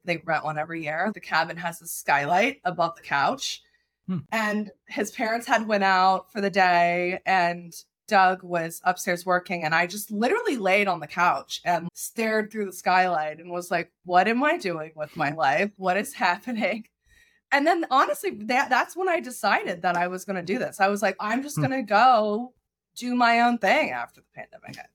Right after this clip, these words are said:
Speaker 1: I, I don't even
Speaker 2: Yeah.
Speaker 1: know why. I just was like,
Speaker 2: Yeah.
Speaker 1: And again, I think I did wanna make more money.
Speaker 2: Hmm.
Speaker 1: And so then I was like,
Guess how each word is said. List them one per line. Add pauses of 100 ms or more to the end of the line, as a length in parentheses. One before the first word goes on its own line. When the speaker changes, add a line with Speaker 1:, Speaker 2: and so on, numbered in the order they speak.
Speaker 1:
I,
I
don't
even
Speaker 2:
Yeah.
Speaker 1:
know
why. (160)
I
just
was
like,
Speaker 2:
Yeah. (1400)
Speaker 1:
And
again,
I
think
I
did
wanna
make
more
money. (480)
Speaker 2:
Hmm. (140)
Speaker 1:
And (920)
so
then
I
was
like,